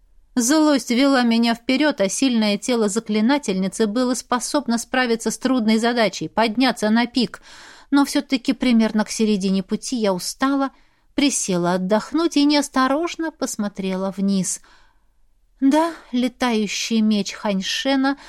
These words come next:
ровно в десять тысяч раз не такой страшный, как эта гора.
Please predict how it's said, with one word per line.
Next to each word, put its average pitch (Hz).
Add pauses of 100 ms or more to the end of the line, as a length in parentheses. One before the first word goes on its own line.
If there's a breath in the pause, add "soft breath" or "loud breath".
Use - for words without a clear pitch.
(140)
ровно 320
в 277
десять 277
тысяч 247
раз 226
не 233
такой 196
страшный, 180
как -
эта 156
гора. 160